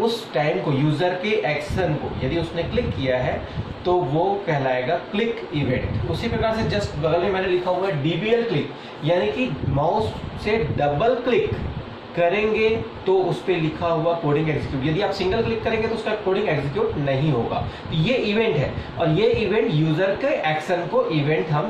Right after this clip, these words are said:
कहते हैं। पर्टिकुलर टाइम पर यूजर के एक्शन को हम इवेंट कह रहे हैं। तो हमारे सामने क्लिक और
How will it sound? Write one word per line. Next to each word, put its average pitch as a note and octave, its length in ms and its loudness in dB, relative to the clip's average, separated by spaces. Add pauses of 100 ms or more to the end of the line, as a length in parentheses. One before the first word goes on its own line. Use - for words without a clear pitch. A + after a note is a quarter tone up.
कहते B2 280 0
हैं। A#2 200 -4
पर्टिकुलर D#3 380 0
टाइम D3+ 200 0
पर F3+ 200 -4
यूजर C#3+ 340 0
के F#3 100 -2 (120)
एक्शन C#3 320 -2
को G#3+ 180 0 (320)
हम F3+ 260 0 (260)
इवेंट F3 360 2
कह C3+ 60 -2
रहे A2 180 -2
हैं। - 180 -6 (280)
तो F#3 100 2
हमारे F3+ 280 2
सामने F3+ 280 0
क्लिक - 680 -2
और - 160 2